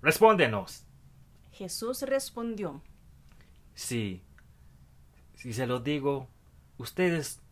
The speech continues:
Speaker 1: no me creerán. Y si les hago alguna pregunta, ustedes no me contestarán.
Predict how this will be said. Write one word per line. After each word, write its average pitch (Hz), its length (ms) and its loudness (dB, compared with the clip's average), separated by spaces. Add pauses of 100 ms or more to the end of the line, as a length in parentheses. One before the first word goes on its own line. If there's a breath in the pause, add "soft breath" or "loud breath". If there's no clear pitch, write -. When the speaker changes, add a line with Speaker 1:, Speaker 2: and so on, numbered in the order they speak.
Speaker 1:
no 190 220 2
me 170 140 4
creerán. 92 480 -8 (1160)
Y 120 120 -8
si 127 160 -6
les 120 220 -4
hago 139 240 2
alguna 123 360 -2
pregunta, 117 640 -2 (240)
ustedes 143 600 -2
no 139 240 -2
me 139 140 -4
contestarán. 92 680 -6